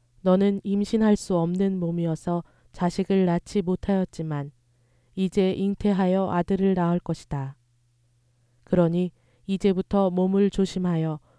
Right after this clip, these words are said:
포도주나 독주도 마시지 말고 부정한 것은 아무것도 먹지 마라. 네가 임신하여 아들을 낳거든 그 머리에 면도칼을 대어서는 안 된다." 그 아이는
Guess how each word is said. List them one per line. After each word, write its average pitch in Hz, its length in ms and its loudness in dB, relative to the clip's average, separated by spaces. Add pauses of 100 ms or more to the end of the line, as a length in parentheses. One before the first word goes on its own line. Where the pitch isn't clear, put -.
(120)
포도주나 185 720 0
독주도 190 500 -2
마시지 170 400 -2
말고 160 520 -2 (500)
부정한 190 500 2
것은 185 400 -2
아무것도 185 680 0
먹지 175 360 -6
마라. 143 400 -4 (1200)
네가 175 520 2
임신하여 196 800 0
아들을 185 380 0
낳거든 156 560 -4 (500)
그 185 300 4
머리에 175 500 2
면도칼을 190 680 0
대어서는 185 500 0
안 160 180 -2
된다." 147 460 -6 (1400)
그 190 280 4
아이는 170 480 0